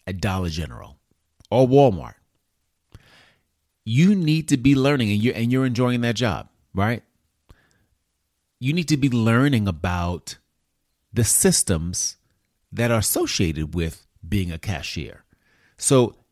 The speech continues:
as it relates to being a cashier, that, you know, automated money handling systems are big deals. I know nothing about them, but they're a big deal, right? Uh, in retail industry.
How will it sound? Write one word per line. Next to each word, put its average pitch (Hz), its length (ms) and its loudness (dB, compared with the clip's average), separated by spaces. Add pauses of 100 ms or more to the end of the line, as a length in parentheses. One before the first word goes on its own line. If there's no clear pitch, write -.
(520)
as 135 140 4
it - 20 4
relates 135 280 4
to 135 60 4
being 120 220 4
a 113 60 0
cashier, 127 580 0
that, 104 220 -4
you 123 100 0
know, 107 160 -6
automated 127 580 4
money 120 440 0
handling 123 500 0
systems 117 460 -2
are 110 40 2
big 95 320 -2
deals. 80 240 -6 (160)
I 135 220 4
know 117 140 -4
nothing 90 320 -6
about 65 300 -14
them, 80 200 -14 (260)
but - 140 -4
they're 117 160 4
a 104 60 4
big 92 340 0
deal, 92 400 -2 (240)
right? 95 400 -6 (400)
Uh, 95 220 -4
in 104 260 -4
retail 95 380 -4
industry. - 520 -10